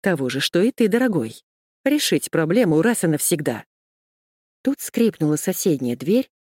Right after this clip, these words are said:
и в коридоре появился мужчина. Голоса рядом мгновенно стихли, а я прибавила шаг, заметив на лице незнакомца, шедшего мне навстречу, ту самую ухмылку,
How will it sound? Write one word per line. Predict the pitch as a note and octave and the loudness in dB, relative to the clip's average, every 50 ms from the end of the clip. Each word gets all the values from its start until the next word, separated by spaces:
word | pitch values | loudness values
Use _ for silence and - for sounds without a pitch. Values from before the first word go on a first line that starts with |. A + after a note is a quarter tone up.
| _ _ - | _ _ -8
и | F#3+ | -8
в | - - | -4 -2
коридоре | G#3+ G3+ F#3 F#3 C4 D#4 D#4 B3+ | 0 2 2 2 2 2 2 0
появился | - F#3+ F#3 F3+ F#3+ A3+ C4 B3 - - C4 | 0 0 0 0 2 2 0 0 0 0 0
мужчина. | B3 C4 C4 - - G3 D#3 B2+ A2+ A2+ G#2+ - _ _ _ _ _ _ _ _ _ _ _ _ _ _ _ - | 0 2 0 0 0 0 0 0 -2 -6 -8 -12 _ _ _ _ _ _ _ _ _ _ _ _ _ _ _ -8
Голоса | C#3 D3+ C#3+ C#3 C3+ - - D3+ C#3+ | -2 -2 0 0 -2 -2 -2 -4 -2
рядом | C#3+ E3 G3 F#3 D#3+ D#3 D3 | 0 0 -2 0 -2 -2 -2
мгновенно | C3+ B2+ C#3+ C3+ C3+ D3 E3+ F3 F3 E3+ E3 | -2 -2 -2 -2 0 0 0 0 0 0 -2
стихли, | - - - B3 A#3 - - - G#2 F#2+ F2+ _ _ _ _ _ _ _ _ _ _ _ _ - | -4 -4 0 0 0 0 -2 -8 -10 -10 -10 _ _ _ _ _ _ _ _ _ _ _ _ -6
а | E3 F#3 | -4 -2
я | G#3+ C4 C#4+ - | 0 0 -2 -2
прибавила | - A#3+ A#3+ G#3 G3+ G3 D#3 C3 C3 B2 C3 | 0 0 0 2 2 0 0 0 -2 -6 -4
шаг, | - - - A#3 B3 _ - _ _ _ _ _ _ _ _ - | -6 -2 -2 -2 -2 _ -6 _ _ _ _ _ _ _ _ -12
заметив | C#3+ C3 D#3+ F3+ B3 C#4 - A3+ - - | -4 -2 0 2 2 0 0 -2 -4 -2
на | G3+ | 0
лице | F#3+ G3 G3 - - G#3+ | 0 0 0 0 0 0
незнакомца, | F#3+ F3 E3+ C#3+ D3 E3 D#3 D#3 - C#4 C#4+ A#3+ - - C3 C3 | 2 2 0 0 0 0 -2 0 0 2 2 2 0 -2 -4 -4
шедшего | - - F3+ D#3 - - D#3 D3 D3+ | -2 -2 -2 -2 -2 -2 -2 0 2
мне | D#3+ D#3+ D#3+ | 2 2 2
навстречу, | E3 F3 - - - - E3+ C#3 B2 - - G#2 G2 - _ _ | 0 0 -2 -4 -4 -2 -2 -2 -2 -4 -6 -8 -8 -10 _ _
ту | - C#4+ C#4+ | -2 0 0
самую | - - A3 G3+ F#3 E3 D3+ C#3 C3+ | 0 0 0 0 2 2 2 0 0
ухмылку, | - - - A#3+ C4+ C4 G3+ - - A#2+ G#2+ - | -2 0 0 2 4 4 2 0 -4 -8 -8 -8